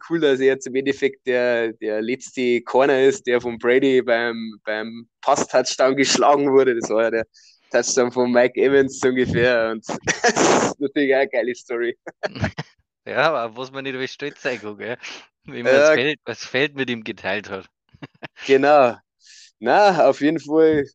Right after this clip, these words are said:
Speaker 1: coole Sache. Nein, schade, es wird weitergehen. Die Buccaneers müssen natürlich jetzt auch schauen. Die haben einige Fragezeichen jetzt in der Offseason zu lösen, auch ob der Arians wieder zurückkommt. Das wird interessant sein. Aber sie haben natürlich jetzt diesen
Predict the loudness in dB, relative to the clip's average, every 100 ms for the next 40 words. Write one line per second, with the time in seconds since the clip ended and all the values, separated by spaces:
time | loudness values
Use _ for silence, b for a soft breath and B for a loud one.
0 | _ -8 -6 0 2 2 -2 0 2 2
1 | 4 4 4 2 -2 -14 -4 -2 2 2
2 | 2 0 -4 -4 0 0 0 -2 -2 -4
3 | -8 -4 -6 -4 -2 -2 -2 -2 0 2
4 | 2 2 0 -2 -4 -4 -2 -2 -4 0
5 | 0 0 0 0 0 -2 -6 -6 -4 -2
6 | -4 -6 -12 -12 -14 -16 B B B 0
7 | 2 4 4 4 2 4 4 4 0 0
8 | 2 2 0 -2 -4 -4 -4 -10 -8 -8
9 | -8 -12 -16 -8 -4 -4 -4 -4 -2 0
10 | -2 -2 2 4 4 4 4 4 0 0
11 | 2 2 0 -8 -12 -10 -10